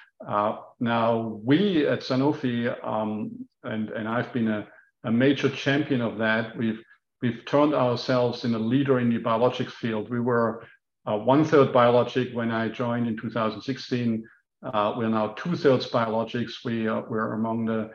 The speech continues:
in the top quartile in the industry in, in, in terms of, uh, biologics, and biologics including bispecifics, um, uh, precision activated biologics, uh,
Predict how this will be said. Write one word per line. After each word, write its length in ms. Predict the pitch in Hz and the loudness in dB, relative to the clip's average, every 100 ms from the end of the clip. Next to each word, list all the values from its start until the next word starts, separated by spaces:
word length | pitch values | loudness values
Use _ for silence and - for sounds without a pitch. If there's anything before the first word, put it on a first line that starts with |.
| - _ _ - | -18 _ _ -10
in 100 | 139 | -6
the 80 | 110 | -6
top 320 | 107 156 151 | -2 -2 -2
quartile 560 | - 139 127 127 120 113 | 0 2 2 2 0 0
in 80 | 110 | 0
the 100 | 120 | 0
industry 600 | 117 113 - 117 113 113 | 0 -2 -6 -6 -4 -4
in, 200 | 110 - | -6 -6
in, 180 | 104 104 123 | -8 -8 -6
in 120 | 104 | -6
terms 280 | 113 107 107 | -4 -4 -4
of, 160 | - - | -6 -10
uh, 220 | 113 104 104 113 | -10 -10 -6 -2
biologics, 500 | 107 117 - - 117 | 2 0 -2 -6 -4
and 180 | 110 113 | -2 0
biologics 640 | 113 127 127 113 - - | 2 2 2 -4 -6 -12
including 800 | - 123 - 131 131 123 117 110 - - - _ _ 117 | -8 -8 -2 0 2 2 0 -2 -8 -20 -20 _ _ 0
bispecifics, 1080 | 123 - 131 - 127 127 117 113 - - 123 | 0 0 -2 0 0 0 -4 -4 -10 -6 -4
um, 540 | 113 110 107 104 - - | 0 0 0 -2 -6 -6
uh, 320 | 101 101 101 - 143 - | -4 -4 -6 -14 -12 -8
precision 380 | 131 139 131 | -2 -2 0
activated 540 | 123 123 123 113 110 107 | -2 0 -2 -2 -4 -4
biologics, 920 | 107 110 110 110 - 110 110 - - - - _ _ 135 | -4 -2 -2 -4 -4 -8 -8 -12 -12 -18 -20 _ _ -10
uh, 240 | 104 101 | -6 -6